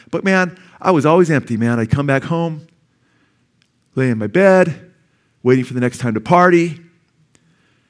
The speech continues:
You know, busy work week. Okay, well, Friday I can get hammered.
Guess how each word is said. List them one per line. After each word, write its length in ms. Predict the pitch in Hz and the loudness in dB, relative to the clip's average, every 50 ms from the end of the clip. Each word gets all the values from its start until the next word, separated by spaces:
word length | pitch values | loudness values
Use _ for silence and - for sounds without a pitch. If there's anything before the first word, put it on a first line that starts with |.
| _ _ _ | _ _ _
You 100 | - 135 | -8 -4
know, 320 | 135 135 139 143 147 139 127 - | -2 -2 -2 -2 -4 -6 -4 0
busy 280 | 151 156 160 147 143 127 | 2 2 2 2 0 0
work 360 | 127 147 180 196 185 - 165 | 2 2 2 2 0 0 2
week. 260 | 185 180 175 170 165 | 4 4 6 4 4
Okay, 340 | 147 127 - 143 139 131 131 | 0 -2 0 0 2 2 2
well, 220 | 123 127 120 113 | 2 2 0 0
Friday 400 | 110 - - 147 131 135 127 120 | -2 -2 0 2 2 2 2 0
I 60 | 107 | -2
can 160 | 104 - 113 110 | -4 -6 -6 -6
get 120 | 107 101 | -6 -4
hammered. 480 | 107 123 120 120 117 107 98 92 82 | -2 -2 -2 -2 -2 -2 -4 -6 -10